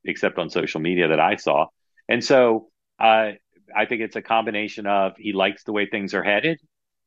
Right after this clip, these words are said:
Uh, he, he's being told regularly, "If you go out, this will hurt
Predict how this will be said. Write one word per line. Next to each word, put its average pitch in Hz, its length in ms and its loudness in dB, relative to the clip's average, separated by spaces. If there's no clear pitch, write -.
Uh, 87 380 4
he, 104 500 -12
he's 104 140 0
being 95 220 0
told 95 280 2
regularly, 90 920 2
"If 101 400 -6
you 110 160 0
go 117 220 6
out, 107 220 4
this 98 260 -2
will 95 260 -4
hurt 123 260 2